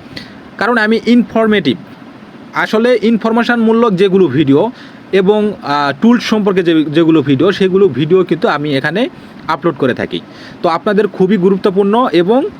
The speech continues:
আহ, খুবই হেল্পফুল। আমি যেগুলো ভিডিও বানাবো, খুবই আপনাদের হেল্পফুল হবে। আপনারা অনেকেরাই জানেন না যে কোন সেটিংসে গেলে কি হবে,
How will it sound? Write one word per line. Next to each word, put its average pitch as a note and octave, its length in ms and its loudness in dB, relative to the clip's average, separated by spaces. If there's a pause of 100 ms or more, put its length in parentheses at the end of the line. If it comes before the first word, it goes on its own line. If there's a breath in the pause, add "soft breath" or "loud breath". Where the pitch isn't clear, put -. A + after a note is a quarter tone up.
(460 loud breath)
আহ, B2 340 -2
খুবই G#3 300 2
হেল্পফুল। G3 640 0
আমি F3 380 0
যেগুলো E3 400 2
ভিডিও E3 320 0
বানাবো, F3 440 0
খুবই A#3+ 300 2
আপনাদের F3+ 340 0
হেল্পফুল D#3 380 -2
হবে। D#3 240 -2 (340 loud breath)
আপনারা F#3+ 280 -2
অনেকেরাই G3+ 540 0
জানেন F3 280 -2
না F3+ 140 0
যে F3 100 0
কোন F#3 200 0
সেটিংসে F3+ 380 -2
গেলে E3 220 2
কি D#3+ 160 -2
হবে, D3+ 300 0